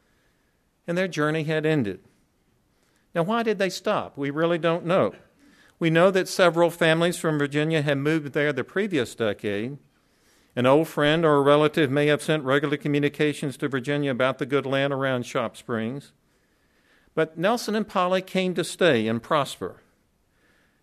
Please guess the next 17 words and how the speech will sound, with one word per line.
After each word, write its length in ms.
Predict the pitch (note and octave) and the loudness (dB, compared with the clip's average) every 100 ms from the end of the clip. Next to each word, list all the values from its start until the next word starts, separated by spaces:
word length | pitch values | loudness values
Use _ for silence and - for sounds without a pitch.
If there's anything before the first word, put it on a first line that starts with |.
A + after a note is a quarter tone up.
| _ | _
But 120 | C#3+ | -4
many 240 | D3+ F3+ A#3 | 0 2 4
of 60 | |
their 120 | A3 A3 | 2 -2
children 440 | - F#3 E3+ F3 | 0 0 0 -2
picked 280 | - F3 - | -2 -2 0
up 200 | E3+ E3+ | -2 0
where 100 | D#3 | 0
they 220 | D3+ E3+ | 0 0
left 320 | D#3 C#3+ - | 2 0 0
off 280 | D3 D3 D3 | 0 0 -2
and 140 | C3+ | -8
continued 480 | - C#3+ - E3+ E3 | -6 -6 -4 -2 0
the 80 | D3 | 0
great 260 | D3 D#3 D3+ | 0 0 0
folk 280 | E3+ E3+ | 0 0
migration. 680 | C3+ A#2 G#2+ A2+ A2 - - | -2 -4 -2 -4 -4 -8 -18